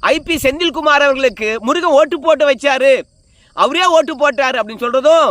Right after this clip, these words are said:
கும்பகோணத்துக்கு பக்கத்தில் இருக்கக்கூடிய சாமி மலையில ஜவஹருல்லா அவர்களுக்கு வேற மதமாகவே இருந்தாலும்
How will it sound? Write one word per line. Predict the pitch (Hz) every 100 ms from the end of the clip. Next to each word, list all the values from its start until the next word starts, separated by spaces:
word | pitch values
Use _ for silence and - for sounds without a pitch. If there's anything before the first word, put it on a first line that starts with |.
| 139 _ _ _ _ _ _
கும்பகோணத்துக்கு | 190 247 330 302 285 262 214 214
பக்கத்தில் | 208 226 311 294
இருக்கக்கூடிய | 269 262 226 214
சாமி | 196 233 294 349
மலையில | 311 285 262 240 170 _ _ _ _ -
ஜவஹருல்லா | 180 285 320 339 311
அவர்களுக்கு | 302 294 277 254 233 208 202 175 _ _ _
வேற | 143 233 254
மதமாகவே | 240 277 320 302 311
இருந்தாலும் | 302 269 254 226 208